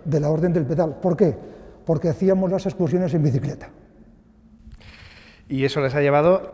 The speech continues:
Speaker 2: a distintos rincones del país, especialmente de Castilla, pero han hecho mucho recorrido que luego ha ido plasmando en, en distintas publicaciones, ¿no?
Speaker 1: Efectivamente, ese tipo de andanzas viajeras, pues, eh, que digo, que comenzamos, eh, realmente hace más de treinta años,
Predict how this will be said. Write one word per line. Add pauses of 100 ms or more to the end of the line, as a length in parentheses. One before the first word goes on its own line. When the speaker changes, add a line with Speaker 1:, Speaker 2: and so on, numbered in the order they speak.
Speaker 2:
a
distintos
rincones
del
país,
especialmente
de
Castilla,
pero (180)
han
hecho
mucho
recorrido
que
luego
ha
ido
plasmando
en,
en
distintas
publicaciones,
¿no? (120)
Speaker 1:
Efectivamente,
ese
tipo
de
andanzas
viajeras, (760)
pues,
eh, (160)
que
digo,
que
comenzamos,
eh, (240)
realmente
hace
más
de
treinta
años,